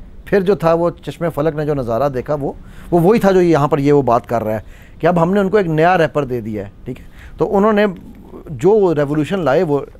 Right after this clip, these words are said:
लेनिन वाला, वो इसी के ऊपर था। अच्छा, फिर वो यहाँ पर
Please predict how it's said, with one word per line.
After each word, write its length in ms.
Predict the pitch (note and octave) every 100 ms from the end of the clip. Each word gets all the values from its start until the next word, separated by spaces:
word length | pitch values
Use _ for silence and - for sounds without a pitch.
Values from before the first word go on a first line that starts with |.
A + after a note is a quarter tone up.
| -
लेनिन 500 | B2 A#2+ B2+ C#3 D3+
वाला, 240 | C3+ D3+
वो 200 | D#3 C3+
इसी 200 | C#3 E3+
के 80 | D3+
ऊपर 180 | - A#2
था। 200 | F#2+ F#2 - - - -
अच्छा, 140 | G#3 C#4
फिर 160 | C#4+
वो 100 | D4+
यहाँ 240 | C4+ A3 C4+
पर 260 | C4+ -